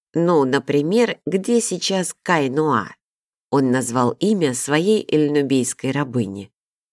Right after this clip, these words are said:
«Не сожгла ли она мясные лепешки?» Он рассмеялся и закашлялся, подошел ближе, едва не споткнувшись о табуретку.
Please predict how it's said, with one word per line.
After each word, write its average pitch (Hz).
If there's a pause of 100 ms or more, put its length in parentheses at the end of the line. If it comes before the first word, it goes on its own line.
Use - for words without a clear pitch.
(520)
«Не 185
сожгла 170
ли 120
она 135
мясные 135
лепешки?» 127 (580)
Он 135
рассмеялся 131
и 127
закашлялся, 117 (500)
подошел 143
ближе, 147
едва 160
не 175
споткнувшись 123
о 120
табуретку. 110